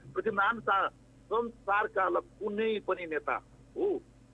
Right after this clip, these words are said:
जर्मनीका बिस्मार्क, इटलीका गोरिबाल्डी, यिनीहरू पनि एकीकरणका पात्र हुन्, तर पृथ्वीनारायण शाह जस्तो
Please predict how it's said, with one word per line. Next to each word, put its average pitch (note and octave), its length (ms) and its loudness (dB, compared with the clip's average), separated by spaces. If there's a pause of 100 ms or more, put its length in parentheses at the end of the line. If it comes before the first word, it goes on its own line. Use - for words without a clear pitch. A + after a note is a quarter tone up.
(1800)
जर्मनीका A3 640 2 (1400)
बिस्मार्क, F#3 600 0 (1040)
इटलीका A3+ 580 -2
गोरिबाल्डी, E3+ 680 0 (1300)
यिनीहरू B3+ 560 2
पनि A3 200 2 (120)
एकीकरणका F#3 540 0 (180)
पात्र E3+ 320 2
हुन्, D3+ 240 0 (240)
तर E3+ 160 6
पृथ्वीनारायण E3+ 500 0 (140)
शाह D3+ 160 4
जस्तो C#3+ 300 -6